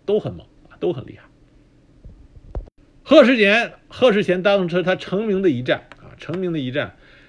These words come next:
就是在努尔哈赤打下抚顺之后，又突袭清河。在清河，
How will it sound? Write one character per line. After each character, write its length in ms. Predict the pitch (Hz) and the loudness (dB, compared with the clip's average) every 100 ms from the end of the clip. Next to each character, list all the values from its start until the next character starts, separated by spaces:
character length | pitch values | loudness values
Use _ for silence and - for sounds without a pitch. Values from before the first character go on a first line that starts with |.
| _ | _
就 300 | - 262 220 | 0 6 6
是 320 | 165 175 139 - _ _ | 6 2 0 -4 _ _
在 180 | 214 208 | 0 2
努 120 | 233 | 4
尔 120 | 240 | 4
哈 260 | 160 208 220 | 2 0 -2
赤 360 | - 220 120 - | 0 0 -2 -6
打 200 | 131 104 | -8 -2
下 160 | 180 | -2
抚 260 | 170 123 110 | -4 -8 -6
顺 300 | 196 180 - | 0 -2 -2
之 200 | - 226 | -8 -2
后， 200 | 214 208 | 0 0
又 140 | 160 120 | 0 -2
突 320 | - 233 226 | -6 -10 -8
袭 360 | - 139 151 - | -8 -6 -8 -10
清 300 | - 240 226 | -10 -8 -8
河。 240 | - - - _ - _ - - _ _ _ - | -12 -16 -20 _ -20 _ -20 -20 _ _ _ -4
在 160 | 220 196 | 0 0
清 320 | - 247 175 | -2 -2 2
河， 300 | 160 170 | 2 0